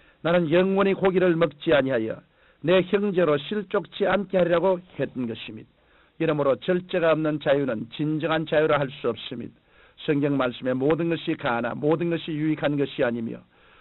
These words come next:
모든 것이 가하나 모든 것이 덕을 세우는 것이 아니니라고 한 것을 우리는 명심해야 합니다.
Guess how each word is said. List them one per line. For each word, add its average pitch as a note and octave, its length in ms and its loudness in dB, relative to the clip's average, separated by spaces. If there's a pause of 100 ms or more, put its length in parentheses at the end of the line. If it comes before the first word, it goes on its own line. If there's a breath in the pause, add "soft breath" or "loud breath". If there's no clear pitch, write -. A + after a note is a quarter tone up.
(100)
모든 F3+ 340 2
것이 F#3+ 280 -2
가하나 D3+ 400 0
모든 F3+ 360 2
것이 F#3+ 380 -2
덕을 G3 260 2
세우는 F#3 340 -2
것이 F3+ 300 -2
아니니라고 D#3 500 0
한 C#3 140 0
것을 B2 400 -4 (360 soft breath)
우리는 D3+ 360 0
명심해야 C#3+ 640 0
합니다. - 460 -10